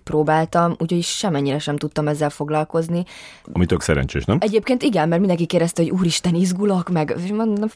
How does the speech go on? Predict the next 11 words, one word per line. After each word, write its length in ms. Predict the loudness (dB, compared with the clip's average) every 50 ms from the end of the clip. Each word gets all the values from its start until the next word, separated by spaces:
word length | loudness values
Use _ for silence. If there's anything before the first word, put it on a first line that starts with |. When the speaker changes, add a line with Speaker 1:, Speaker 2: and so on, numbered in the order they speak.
| -6 -4
Speaker 1:
"Nem, 280 | -2 0 0 0 0 0
egyáltalán 440 | 0 2 0 0 0 0 0 0
nem 120 | 0 0 0
tudok 240 | 0 -2 -2 0 -2
ezzel 260 | -2 -2 -2 -2 -4
foglalkozni." 720 | -2 -4 -2 0 0 0 0 0 0 0 0 0 0 -2 -2 -6 -12 -16 -16 -18 -20 -20 -12 -6
A, 180 | -4 -2 -2
konkrétan 480 | -2 0 0 2 2 2 2 2 2 0
a 40 | 0
premier 520 | 0 2 0 2 2 2 0 0 0 0
napján 580 | 0 0 -2 0 0 0 2 2 0 0 -2